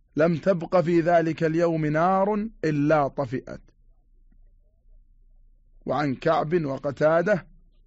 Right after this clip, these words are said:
"لم تحرق النار من إبراهيم إلا وثاقه". وعن المنهال بن عمرو قال: "إبراهيم ما كنت أياما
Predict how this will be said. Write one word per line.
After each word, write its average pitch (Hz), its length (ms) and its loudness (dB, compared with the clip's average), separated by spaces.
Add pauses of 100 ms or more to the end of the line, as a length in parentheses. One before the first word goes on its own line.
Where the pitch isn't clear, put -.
(220)
"لم 135 220 0
تحرق 156 460 -4
النار 156 480 2
من 175 240 -2
إبراهيم 156 640 0
إلا 175 380 0
وثاقه". 135 600 -2 (1400)
وعن 147 280 0
المنهال 214 500 4
بن 220 120 0
عمرو 208 400 0 (220)
قال: 214 320 4
"إبراهيم 214 720 2
ما 208 180 2
كنت 208 400 -4
أياما 196 840 0